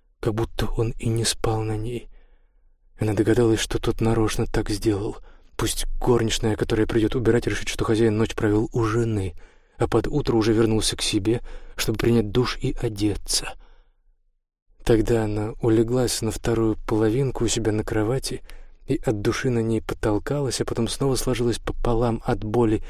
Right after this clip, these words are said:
и нахлынувших воспоминаний. После их с Макаром ночей кровать больше напоминала месиво из простыней и подушек, но, наверное, это было ненормально —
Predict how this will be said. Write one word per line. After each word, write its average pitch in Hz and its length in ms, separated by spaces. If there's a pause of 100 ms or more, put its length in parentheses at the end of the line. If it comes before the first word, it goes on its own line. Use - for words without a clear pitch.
(160)
и 120 80
нахлынувших 113 720
воспоминаний. 107 960 (800)
После 131 400
их 123 240
с - 100
Макаром 123 580
ночей 117 440
кровать 117 420
больше 117 360
напоминала 117 600 (460)
месиво 117 520
из 104 120
простыней 113 580
и 104 40
подушек, 123 720 (640)
но, 110 120
наверное, 113 580
это 110 180
было 113 220
ненормально — 117 880